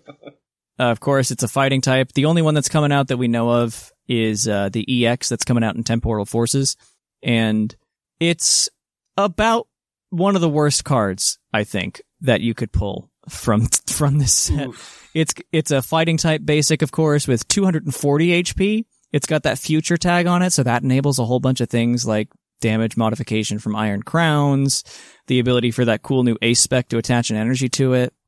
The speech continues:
Speaker 1: So there's something fun that you can do with it, but
Speaker 2: Right.
Speaker 1: it's just not worth it. It's got a single attack repulsor axe for sixty damage,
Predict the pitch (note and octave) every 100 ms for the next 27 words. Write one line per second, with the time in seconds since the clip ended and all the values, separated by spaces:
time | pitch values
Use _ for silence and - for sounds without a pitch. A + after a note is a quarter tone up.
0 | _ - C#3 C#3 E3+ - C3 B2 D#3 D#3+
1 | E3 F3+ _ - - E3 E3 E3+ E3 E3
2 | F3 D#3+ E3+ E3+ F3 - B2+ A2+ - _
3 | _ _ _ C#3+ - B2 - A#2+ A2+ -
4 | G#2+ A2+ A2+ A2 - - - - D3+ D#3+
5 | D3 C#3+ A#2 - - - E3 D#3+ C#3+ D3+
6 | C#3+ - B2+ - - F#3 - A2 F#2+ F#2+
7 | A#2+ - - - A2 G2+ - - - B2+
8 | A#2 B2 G2+ G#2+